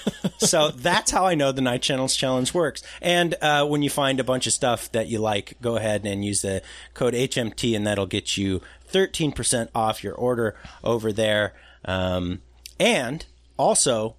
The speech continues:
you should know that if you're listening to these commercials and you hate it, um, you don't have to.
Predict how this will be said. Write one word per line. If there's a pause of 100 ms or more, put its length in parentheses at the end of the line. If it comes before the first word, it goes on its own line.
you
should
know (100)
that
if
you're
listening
to
these
commercials
and
you
hate
it, (520)
um,
you
don't
have
to.